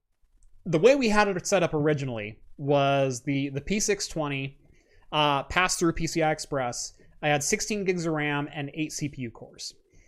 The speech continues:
And, uh, and this is a twenty-six sixty-seven V two. Like, it's, it's not a slouch as far as C P U performance goes. Um,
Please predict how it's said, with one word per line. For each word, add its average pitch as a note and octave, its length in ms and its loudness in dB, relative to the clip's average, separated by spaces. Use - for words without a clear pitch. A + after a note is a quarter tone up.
And, C#3+ 400 0
uh, C3 340 2
and D3+ 300 -4
this C4+ 220 2
is E4+ 60 0
a C4+ 60 6
twenty-six A3+ 480 -2
sixty-seven E3+ 500 -2
V C#3+ 140 -2
two. C3+ 280 -6
Like, C3+ 180 -4
it's, C#3+ 180 -6
it's - 240 -8
not A#3+ 240 2
a F3+ 60 2
slouch F3+ 540 0
as C3 120 -8
far D3 220 0
as B2+ 100 -6
C D#3 160 -6
P C#3 100 -6
U C#3 80 -2
performance A2+ 400 -12
goes. - 360 -16
Um, C#3 640 2